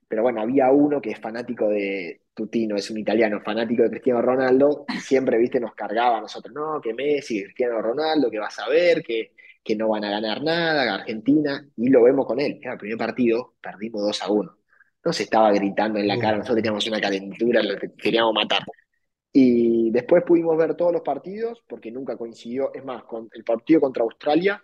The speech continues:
Speaker 1: nosotros terminamos de jugar contra el Cagliari, nos bañamos rápido y nos fuimos al, al micro, jugamos encima en Sardenia. Pero entre que fuimos al aeropuerto y nos subimos al avión, nos dio tiempo de terminar el partido. Así que lo vimos todo. Y la final, el part-, creo que acá en,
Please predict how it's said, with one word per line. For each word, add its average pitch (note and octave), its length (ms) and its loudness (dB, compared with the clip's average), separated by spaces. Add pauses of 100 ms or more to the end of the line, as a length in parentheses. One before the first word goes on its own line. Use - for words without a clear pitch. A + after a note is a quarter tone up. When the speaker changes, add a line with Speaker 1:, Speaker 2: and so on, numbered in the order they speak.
(460)
Speaker 1:
nosotros B2 340 2
terminamos C3 420 2
de - 40 -4
jugar C#3 120 4
contra C3 200 2
el A#2+ 80 -2
Cagliari, F#3+ 460 0 (160)
nos A#2 160 -10
bañamos B2+ 360 0
rápido D#3+ 340 2
y - 20 -8
nos A#2 140 -8
fuimos B2+ 320 -6
al, A2 400 -4
al G#2+ 240 -8
micro, D#3+ 540 0 (160)
jugamos A#2 260 0
encima A#2 280 0
en A2 60 -2
Sardenia. A2+ 520 2 (400)
Pero A2 360 2
entre A2+ 320 0
que A2 100 2
fuimos C#3+ 200 6
al C3 60 6
aeropuerto B2 520 6
y A2 40 -8
nos A2 120 -12
subimos B2+ 200 -4
al B2+ 100 0
avión, D#3 300 4
nos C3+ 180 -10
dio A#2+ 180 -4
tiempo B2+ 380 -4
de A2 60 -6
terminar G#2+ 380 -6
el A2+ 100 0
partido. F#2+ 440 -8 (320)
Así G2 240 -2
que A2+ 80 2
lo G#2+ 120 2
vimos A2 260 0
todo. G#2+ 380 2
Y A2+ 80 -2
la A2+ 140 4
final, F#3+ 480 2 (360)
el G#2+ 120 -8
part-, A2 280 -4
creo C#3 200 6
que B2+ 80 4
acá C3+ 240 4
en, C3+ 120 -4